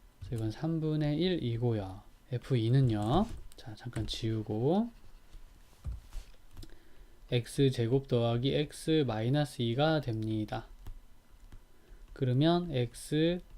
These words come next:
플러스 의 X 마이너스 일이 되죠. 그래서 약분이 돼. 그러면 여기다 일이 들어가니까 여기 삼분의 일이야.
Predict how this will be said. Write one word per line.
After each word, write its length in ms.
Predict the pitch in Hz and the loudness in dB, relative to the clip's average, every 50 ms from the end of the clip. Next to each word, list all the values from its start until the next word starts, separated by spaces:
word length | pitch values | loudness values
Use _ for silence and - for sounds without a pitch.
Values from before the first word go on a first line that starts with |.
| - - - | -20 -16 -16
플러스 560 | - - 180 180 180 180 180 - - - 151 | -6 -2 2 4 4 4 4 2 -2 -2 0
의 200 | 151 156 156 143 | 2 4 4 4
X 460 | 120 110 110 - - - - 131 127 113 | 2 2 -2 -6 -6 -2 0 0 0 0
마이너스 540 | 117 101 104 110 110 123 123 123 - - 156 | -2 -4 -2 -2 0 0 0 -2 -2 -6 -4
일이 220 | 151 156 156 143 | -2 -2 -2 -2
되죠. 380 | 131 - 110 104 - 135 135 131 - - - - - - - - - - - - - | -2 -4 -6 -4 -2 -4 -4 -4 -8 -16 -18 -18 -20 -20 -20 -20 -16 -16 -16 -16 -8
그래서 300 | - 123 113 120 123 123 | -6 -4 -2 -2 -2 0
약분이 480 | 117 110 113 - - 170 170 160 143 | -2 -2 -4 0 2 4 6 6 4
돼. 120 | - - 101 - - - - - - - - - - - - - - - | 2 0 -6 -8 -10 -14 -18 -20 -20 -20 -20 -20 -20 -20 -20 -20 -20 -10
그러면 360 | - - 127 120 123 120 113 | -4 -2 0 2 2 2 2
여기다 360 | 110 107 107 117 127 - 135 | 2 0 0 0 0 0 0
일이 220 | 151 170 165 175 | 0 2 0 0
들어가니까 800 | 143 - 127 120 113 110 113 110 110 107 - - 160 180 208 208 - - - - _ - - | -2 0 -2 -2 0 0 0 -2 -2 -2 -4 0 0 0 0 0 -4 -16 -20 -20 _ -12 -8
여기 100 | 120 120 | -6 -6
삼분의 580 | 113 - - 180 196 180 185 185 175 165 135 110 | -6 -4 -4 -2 -2 0 0 2 2 2 2 2
일이야. 380 | 104 110 107 110 117 147 196 | 0 0 0 0 0 0 0